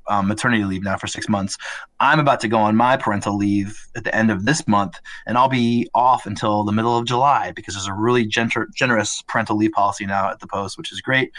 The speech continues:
So our caution is, uh,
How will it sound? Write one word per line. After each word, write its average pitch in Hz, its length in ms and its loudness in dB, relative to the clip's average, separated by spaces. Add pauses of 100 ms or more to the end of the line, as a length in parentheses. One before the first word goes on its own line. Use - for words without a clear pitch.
(440)
So 110 500 4 (800)
our 135 100 4
caution 135 760 2
is, 120 580 2 (200)
uh, 107 340 4